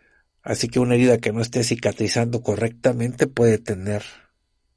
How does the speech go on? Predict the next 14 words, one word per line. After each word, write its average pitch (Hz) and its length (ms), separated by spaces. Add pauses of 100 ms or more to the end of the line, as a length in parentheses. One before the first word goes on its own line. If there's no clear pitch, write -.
(1600)
algunos 107 540
síntomas. 90 500
Vamos 104 300
a - 20
ver 104 180 (540)
cómo 165 240
cuáles, 160 400
¿no? - 160 (1500)
Pues 127 160
puede 151 300
tener 135 180
una 131 140
secreción 117 580
amarilla, 123 640